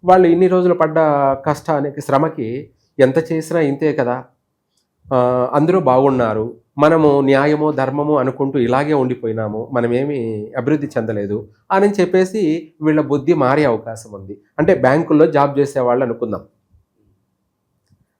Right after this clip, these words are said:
దాంట్లో వాళ్ళు, ఆ, పొరపాట్లు చేసే అవకాశం ఉంది, లావాదేవీ ట్రాన్సాక్షన్‌లో పొరపాటు చేసే అవకాశం ఉంది, అది వెంటనే దొరికిపోవడం కూడా జరుగుతుంది.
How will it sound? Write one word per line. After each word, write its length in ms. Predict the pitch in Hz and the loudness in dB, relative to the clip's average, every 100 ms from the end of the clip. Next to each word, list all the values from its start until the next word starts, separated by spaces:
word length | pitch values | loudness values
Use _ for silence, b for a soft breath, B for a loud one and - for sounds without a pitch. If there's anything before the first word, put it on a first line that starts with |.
| - | 0
దాంట్లో 600 | 147 156 175 120 147 - - 147 | 2 4 2 2 0 -8 -12 0
వాళ్ళు, 460 | 160 151 101 - _ _ - | 2 2 0 -4 _ _ -4
ఆ, 680 | 127 120 113 113 110 107 - - - | 0 0 0 -2 -4 -8 -12 -18 2
పొరపాట్లు 460 | 165 165 151 139 131 | 2 4 2 0 -2
చేసే 200 | 117 117 | -2 -2
అవకాశం 640 | 110 110 120 120 113 - | -4 -4 -6 -8 -10 -14
ఉంది, 180 | 110 110 | -10 -6
లావాదేవీ 680 | 113 117 123 123 110 110 107 | -2 -2 0 -2 -4 -6 -6
ట్రాన్సాక్షన్‌లో 1200 | 110 120 120 120 117 117 117 107 107 127 104 123 _ _ _ _ - | -4 -2 -2 -2 -6 -6 -10 -8 -6 -6 -6 -12 _ _ _ _ 0
పొరపాటు 360 | 127 131 123 120 | 2 2 0 -2
చేసే 200 | 113 107 | -4 -4
అవకాశం 440 | 101 101 110 113 117 | -6 -4 -6 -6 -8
ఉంది, 220 | 160 208 - | -8 -8 0
అది 140 | 156 | 2
వెంటనే 360 | 151 151 160 165 | 2 0 0 -2
దొరికిపోవడం 640 | 127 131 147 139 131 117 | -2 -4 -6 -2 -2 -2
కూడా 140 | 113 113 | -4 -4
జరుగుతుంది. 640 | 113 113 120 120 131 170 | -4 -6 -8 -10 -10 -14